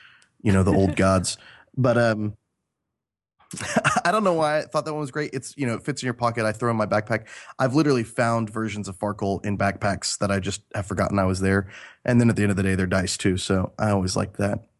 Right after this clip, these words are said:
Speaker 2: Sweet. So yeah, that, that's like a must buy for people.
Speaker 1: It's not a super sexy game,
Speaker 2: <laughs>
Speaker 1: but in terms of, like, uh,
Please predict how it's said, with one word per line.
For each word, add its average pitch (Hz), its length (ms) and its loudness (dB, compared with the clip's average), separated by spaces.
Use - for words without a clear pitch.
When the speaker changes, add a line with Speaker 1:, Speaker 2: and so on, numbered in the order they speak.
Speaker 2:
Sweet. 151 380 -8
So 135 140 0
yeah, 139 140 2
that, 131 220 0
that's 123 220 -2
like 110 100 0
a 110 60 2
must 104 240 -2
buy 104 200 0
for 107 120 -10
people. 113 380 -4
Speaker 1:
It's - 160 -2
not 277 140 4
a 269 40 4
super - 400 0
sexy - 400 -2
game, 156 480 0
Speaker 2:
<laughs> 127 80 -8
Speaker 1:
but 139 140 2
in 139 100 0
terms 170 360 -2
of, 151 140 -2
like, 143 360 -2
uh, 120 540 0